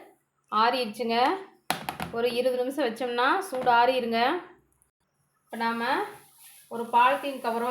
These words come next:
இல்ல நியூஸ் பேப்பரோ பட்டர் பேப்பரோ எது இருந்தாலும் அது இந்த மாதிரி இது மேல போட்டு நம்ம எல்லா பக்கம் சுத்தி புடிச்சிட்டு திருப்பி ஆப்போசிட்ல அப்படியே வச்சு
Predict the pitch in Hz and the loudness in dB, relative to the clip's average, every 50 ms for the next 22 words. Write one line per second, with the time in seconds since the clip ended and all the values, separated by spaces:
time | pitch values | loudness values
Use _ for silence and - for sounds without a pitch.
0 | 247 233 233 240 240 240 240 262 277 - - 254 240 240 233 220 226 233 247 254 | -2 -2 -4 -4 -4 -6 -6 -8 -8 -6 -6 -6 -6 -4 -4 -2 -2 0 0 -2
1 | 254 - - - _ _ _ _ _ _ _ _ _ - 220 220 220 - 277 277 | -4 -8 -14 -20 _ _ _ _ _ _ _ _ _ 0 2 2 2 2 0 0
2 | 277 254 254 247 254 240 240 247 240 233 220 220 254 269 247 240 226 226 226 233 | 2 0 0 0 -2 -2 -2 -2 -2 -2 -2 0 0 0 0 2 2 4 4 6
3 | 269 285 269 240 233 233 226 226 220 226 226 233 226 269 294 349 370 247 226 226 | 6 6 6 4 2 -2 -2 -2 0 2 2 2 2 2 0 0 0 0 0 0
4 | 233 240 262 254 254 - 233 233 214 214 - 254 294 381 480 466 - - - - | 0 0 0 0 -2 -2 -6 -6 -4 2 4 4 4 4 2 -2 -6 -4 -6 -6
5 | - - - - - - - 220 226 233 233 226 226 240 254 262 262 233 - 262 | -6 -6 -18 -20 -20 -12 -10 -6 -4 -4 -4 -2 0 2 2 2 2 0 0 0
6 | 277 277 240 208 - 285 269 - 240 240 254 254 - - 277 294 349 427 440 - | -2 -2 -4 -8 -8 -8 -8 -6 -4 -4 -4 -4 -2 2 2 4 4 2 0 -4
7 | - - - - _ _ _ _ - 262 277 277 - 285 254 233 240 254 254 - | -10 -18 -20 -20 _ _ _ _ -8 -8 -6 0 2 4 4 4 4 4 2 2
8 | 277 269 - - - 247 254 277 320 349 302 - - 233 262 269 240 226 214 - | 0 0 0 -6 -2 2 4 4 6 4 4 2 2 -2 -2 -2 -2 -4 -6 -6
9 | - 277 | -2 -2